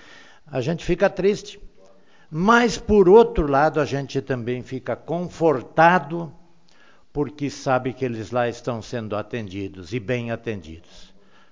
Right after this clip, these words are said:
Fizemos todo um giro lá dentro da mai,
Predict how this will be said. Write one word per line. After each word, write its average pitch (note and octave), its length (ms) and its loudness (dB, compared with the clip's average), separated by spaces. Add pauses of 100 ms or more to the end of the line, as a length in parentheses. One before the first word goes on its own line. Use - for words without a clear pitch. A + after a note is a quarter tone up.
(120)
Fizemos E3+ 480 -4
todo F3+ 300 0
um D3+ 60 -2
giro B2 340 0
lá A2+ 160 0
dentro A2 400 -6
da F#2+ 140 -6
mai, A2 500 -2